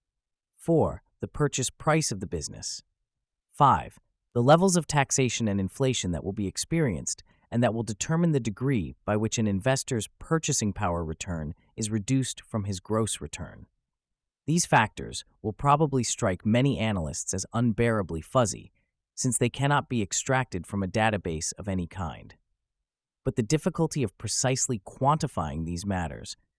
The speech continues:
does not negate their importance, nor is it insuperable.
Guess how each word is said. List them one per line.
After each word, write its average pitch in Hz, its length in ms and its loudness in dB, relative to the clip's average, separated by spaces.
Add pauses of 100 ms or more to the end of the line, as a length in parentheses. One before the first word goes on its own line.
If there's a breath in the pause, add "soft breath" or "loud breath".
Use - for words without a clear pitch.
(120)
does 110 180 0
not 123 300 2
negate 107 420 -2
their 95 160 -2
importance, - 720 -6 (340)
nor 107 460 2
is 98 160 -4
it 90 140 -4
insuperable. - 760 -4